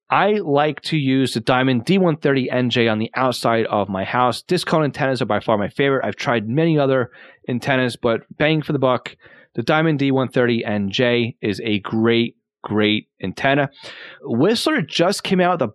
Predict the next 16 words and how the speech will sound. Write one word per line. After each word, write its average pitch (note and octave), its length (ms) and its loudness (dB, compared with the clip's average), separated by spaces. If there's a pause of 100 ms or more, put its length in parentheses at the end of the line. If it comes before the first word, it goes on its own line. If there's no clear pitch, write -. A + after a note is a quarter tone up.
(140)
bunch F#3 220 0
of F#3 80 -4
antennas C#3+ 420 -2
too, D3+ 180 0
and C3 100 2
I G#2 80 0
have A3+ 420 -2
not D3+ 440 0
tried C3+ 560 0
any B2 180 -2
of A2+ 60 0
them A2 200 -2
out. G#2 320 -2 (580)
But D#3+ 100 2
I F3 60 2
wanna A#3+ 440 -2